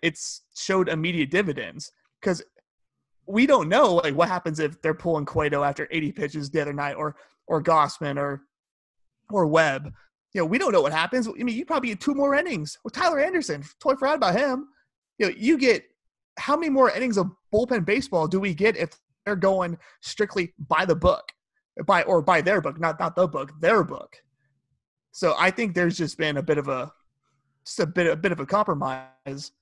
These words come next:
to have the immediate su-, success that they've had, you know, in,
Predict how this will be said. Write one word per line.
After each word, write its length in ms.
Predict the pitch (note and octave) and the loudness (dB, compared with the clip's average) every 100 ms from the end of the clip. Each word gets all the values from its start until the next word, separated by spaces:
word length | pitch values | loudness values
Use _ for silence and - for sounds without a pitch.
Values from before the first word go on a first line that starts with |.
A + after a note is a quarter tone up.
| _ _ _ | _ _ _
to 80 | G3 | 0
have 360 | E3+ E3 D3 - _ _ _ _ _ - | 4 2 0 -6 _ _ _ _ _ -10
the 200 | F3+ D#3+ | -2 -2
immediate 420 | D3 D#3 D#3+ C#3+ | -2 -2 -4 -6
su-, 140 | - C#3 - | -10 -16 -16
success 600 | D3+ - B3 E3 D#3 - | -12 -2 0 0 -6 -6
that 140 | D#3 | -4
they've 140 | D#3 C#3+ | -4 -2
had, 340 | G#3 A3 D3 - _ _ _ _ _ _ _ - | 0 0 -2 -14 _ _ _ _ _ _ _ -6
you 80 | D#3 | -2
know, 100 | |
in, 140 | D3 | -2